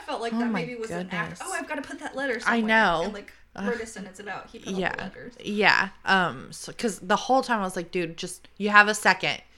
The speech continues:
Speaker 2: You have just a moment. Just
Speaker 1: Yeah.
Speaker 2: write that letter real quick for me."
Speaker 1: Yeah.
Speaker 2: 'Cause, because you couldn't change anything. Because if you changed anything, that would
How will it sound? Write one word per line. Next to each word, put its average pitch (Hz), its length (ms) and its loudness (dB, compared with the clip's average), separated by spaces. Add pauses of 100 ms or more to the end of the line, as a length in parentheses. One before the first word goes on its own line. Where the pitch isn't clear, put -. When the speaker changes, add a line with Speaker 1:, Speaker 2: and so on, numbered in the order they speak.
(140)
Speaker 2:
You 208 140 0
have 214 220 6
just 220 240 0
a 240 40 2
moment. 214 480 0 (120)
Just - 220 -4
Speaker 1:
Yeah. 185 80 -10
Speaker 2:
write 196 220 6
that - 180 6
letter 156 280 2
real 196 240 4
quick - 300 2
for 185 140 -4
me." 147 320 -6
Speaker 1:
Yeah. - 80 -12 (420)
Speaker 2:
'Cause, 247 200 0 (220)
because 247 340 -2
you 196 140 -2
couldn't - 360 -2
change 247 580 2
anything. 160 520 -4
Because 180 300 -4
if 170 100 -8
you 170 120 -6
changed 302 480 -2
anything, 160 400 -4
that 165 180 6
would 202 140 -2